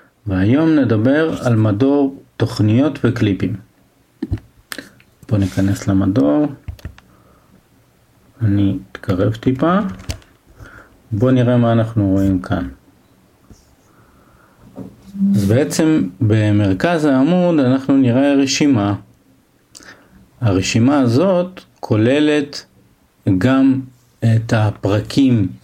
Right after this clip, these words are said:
מהתוכניות וגם קליפים.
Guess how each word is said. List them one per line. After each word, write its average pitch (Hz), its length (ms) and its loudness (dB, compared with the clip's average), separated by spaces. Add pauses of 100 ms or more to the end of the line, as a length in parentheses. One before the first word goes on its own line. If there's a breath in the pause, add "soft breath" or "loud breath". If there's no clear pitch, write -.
(320)
מהתוכניות 113 1200 0 (960 loud breath)
וגם 185 640 2
קליפים. 185 560 0